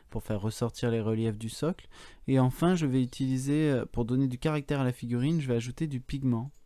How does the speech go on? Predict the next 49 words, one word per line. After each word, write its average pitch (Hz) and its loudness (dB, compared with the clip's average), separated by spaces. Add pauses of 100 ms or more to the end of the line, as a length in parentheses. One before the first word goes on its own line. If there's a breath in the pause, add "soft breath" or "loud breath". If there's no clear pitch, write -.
(120)
avec 107 -4
délicatesse 123 -2
et 104 -4
parcimonie 120 -2
sur 131 -4
le 110 -2
socle - -2 (340 loud breath)
et 110 -4
les 107 0
pieds - -2
de 151 -6
la 127 2
figurine. 107 -4
Ça - -8
va 104 -2
donner 117 0
de 127 -4
la 110 -2
vie, 113 -4 (540 loud breath)
et, 127 0
euh, 110 0
ça 104 -6
va 104 -4
donner 123 0
une 127 2
histoire 117 -4
à 113 -6
cette - -12
figurine. 107 -6
C'est 107 -12
toujours 113 -6
sympa 113 -4
d'ajouter 104 -6
ça, 123 -4
surtout 120 -10
sur 127 -2
un 107 0
jeu 107 -4
comme 123 -4
Batman 127 -2
où - 0
il 113 0
y 104 -2
a 101 -2
beaucoup 113 -6
de 127 -12
figurines, 117 -4
ça 110 -6
permet 110 -4